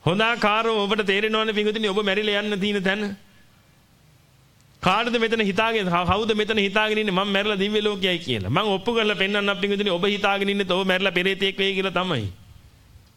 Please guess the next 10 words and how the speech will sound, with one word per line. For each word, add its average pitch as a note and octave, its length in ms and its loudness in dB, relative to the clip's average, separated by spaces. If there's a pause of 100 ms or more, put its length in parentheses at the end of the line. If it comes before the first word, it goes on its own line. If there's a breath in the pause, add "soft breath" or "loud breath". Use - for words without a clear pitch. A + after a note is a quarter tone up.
(2750)
මම F3 100 6
ඔප්පු G#3 240 0
කරලා A#3 260 2
පෙන්නන්නම්, A3+ 400 2
ඒක G#3+ 140 2
ඔබ G#3+ 120 0
එහෙම A3 160 2
හිතන් G#3+ 360 0
ඉන්න D#3+ 180 0
වග. G2 320 -4